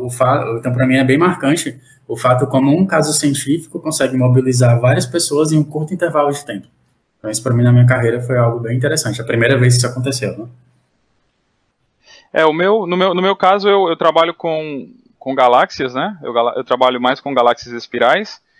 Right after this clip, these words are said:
Speaker 2: mas tanto próximas como distantes, e o que,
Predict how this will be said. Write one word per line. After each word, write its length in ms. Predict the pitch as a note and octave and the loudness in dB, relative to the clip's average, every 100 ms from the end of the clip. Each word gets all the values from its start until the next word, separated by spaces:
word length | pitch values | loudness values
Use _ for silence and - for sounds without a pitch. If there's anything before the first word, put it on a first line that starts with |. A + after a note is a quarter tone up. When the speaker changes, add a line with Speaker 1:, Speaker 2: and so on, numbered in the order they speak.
| _ _ | _ _
Speaker 2:
mas 160 | B2+ B2 | -6 -2
tanto 280 | C3+ C#3 | -4 -4
próximas 500 | A#2+ B2+ C3+ - C3+ | -4 0 0 0 -10
como 240 | - C3 B2 | -6 -6 -4
distantes, 480 | A#2+ - D#3+ G3+ - | -8 -2 -2 -2 -8
e 260 | F3+ F#3 | -6 -6
o 140 | F3+ F3+ | -6 -8
que, 480 | G3+ G3 F#3+ F#3 | -6 -4 -6 -8